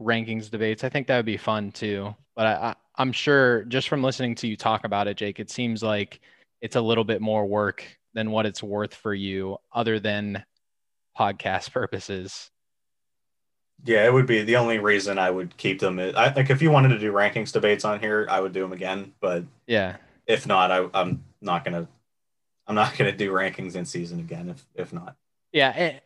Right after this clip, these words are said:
Speaker 1: and to be, to put it in another light, like, I think put, making rankings to prepare for the draft,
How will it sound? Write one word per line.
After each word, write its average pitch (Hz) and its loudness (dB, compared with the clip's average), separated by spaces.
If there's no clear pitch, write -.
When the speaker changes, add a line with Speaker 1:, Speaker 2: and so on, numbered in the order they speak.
Speaker 1:
and 156 0
to 196 0
be, 160 2
to - -6
put 196 4
it 185 6
in 156 4
another 127 4
light, 107 2
like, 135 2
I 127 4
think 156 -2
put, 156 0
making 131 0
rankings 120 -2
to 190 -2
prepare 120 2
for 135 -6
the 117 0
draft, 110 -2